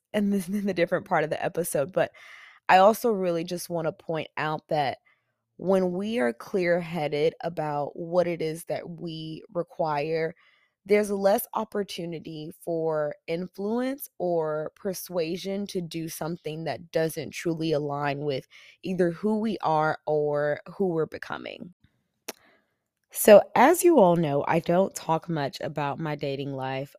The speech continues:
on the pod. And I'm not about to start. <laughs> At least not on this episode, but I will say this. As I'm getting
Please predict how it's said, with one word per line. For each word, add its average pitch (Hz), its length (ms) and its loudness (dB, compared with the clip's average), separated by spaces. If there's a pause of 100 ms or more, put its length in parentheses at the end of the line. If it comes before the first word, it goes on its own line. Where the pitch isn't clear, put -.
on 147 160 -6
the 147 80 -8
pod. - 400 -8 (1160)
And 165 140 2
I'm 170 100 2
not 165 160 2
about 147 200 -2
to - 60 -16
start. - 320 -6
<laughs> - 40 8 (2250)
At 226 160 4
least 233 420 -4
not 208 240 0
on 180 280 -2
this 165 320 -6
episode, 143 720 -4
but 156 220 2 (600)
I 185 140 6
will 190 260 -2
say 180 280 -6
this. - 540 -10 (540)
As 180 160 4
I'm 180 160 -4
getting 190 300 -2